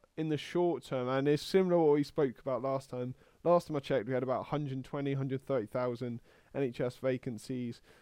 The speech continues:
like, understaffed. Um, in the short term, majority of, like, British people wouldn't do those jobs. We have to rely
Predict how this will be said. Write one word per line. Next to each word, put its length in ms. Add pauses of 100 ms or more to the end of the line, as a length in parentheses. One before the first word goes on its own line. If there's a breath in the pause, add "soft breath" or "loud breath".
(380 soft breath)
like, 260
understaffed. 840 (160)
Um, 380 (360)
in 140
the 60
short 340
term, 340
majority 520
of, 140 (500)
like, 240
British 380
people 520 (220)
wouldn't 640
do 160
those 320
jobs. 320
We 60
have 180
to 100
rely 460